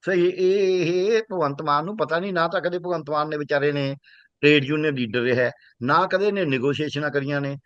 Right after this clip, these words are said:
ਨਾ ਕਦੇ ਇਹਨੇ ਨੈਗੋਸ਼ੀਏਸ਼ਨਾਂ ਸੁਣੀਆਂ ਨੇ, ਇਹਨੂੰ ਪਤਾ ਹੀ ਨਹੀਂ ਵੀ ਤੌਰ ਤਰੀਕਾ ਕੀ ਹੁੰਦਾ ਹੈ। ਇਹ, ਇਸੇ ਕਰਕੇ ਇਹਦੇ ਐਮ ਐਲ ਏ, ਇਹਨਾਂ ਨੂੰ ਪਤਾ ਪਤਾ ਕੁਛ ਨਹੀਂ ਵੀ ਸਰਕਾਰ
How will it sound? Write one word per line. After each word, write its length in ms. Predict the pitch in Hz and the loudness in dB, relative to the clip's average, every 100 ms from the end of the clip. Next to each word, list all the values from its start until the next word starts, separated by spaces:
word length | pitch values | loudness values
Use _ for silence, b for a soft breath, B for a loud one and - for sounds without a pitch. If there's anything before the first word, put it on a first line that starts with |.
| b b | b b
ਨਾ 260 | 123 160 208 | 2 4 4
ਕਦੇ 220 | 214 220 | 4 4
ਇਹਨੇ 180 | 226 202 | 2 0
ਨੈਗੋਸ਼ੀਏਸ਼ਨਾਂ 600 | 170 151 143 131 127 120 | -2 -2 -4 -4 -4 -4
ਸੁਣੀਆਂ 380 | 139 156 165 | -2 0 0
ਨੇ, 80 | 165 | 0
ਇਹਨੂੰ 160 | 208 208 | -2 -4
ਪਤਾ 220 | 202 220 | -2 -2
ਹੀ 40 | |
ਨਹੀਂ 120 | 220 226 | 0 -2
ਵੀ 120 | 214 | -2
ਤੌਰ 200 | 208 196 196 | 2 2 0
ਤਰੀਕਾ 240 | 190 190 | -4 0
ਕੀ 180 | 185 190 | 0 -2
ਹੁੰਦਾ 220 | 170 170 | -4 -2
ਹੈ। 60 | 165 b b b b _ _ | -4 b b b b _ _
ਇਹ, 360 | 165 190 208 208 | 2 4 4 4
ਇਸੇ 160 | 202 233 | 4 4
ਕਰਕੇ 220 | 220 202 | 2 4
ਇਹਦੇ 120 | 214 | 4
ਐਮ 200 | 214 180 | 4 4
ਐਲ 120 | 185 196 | 0 0
ਏ, 40 | |
ਇਹਨਾਂ 200 | 226 262 | 0 -2
ਨੂੰ 100 | 302 - | -4 -4
ਪਤਾ 180 | 214 | -4
ਪਤਾ 200 | 226 214 | -2 -4
ਕੁਛ 200 | 233 208 | -4 -2
ਨਹੀਂ 160 | 233 285 | -2 -4
ਵੀ 60 | 330 | -4
ਸਰਕਾਰ 640 | 190 180 160 160 165 185 | -6 -4 2 4 6 4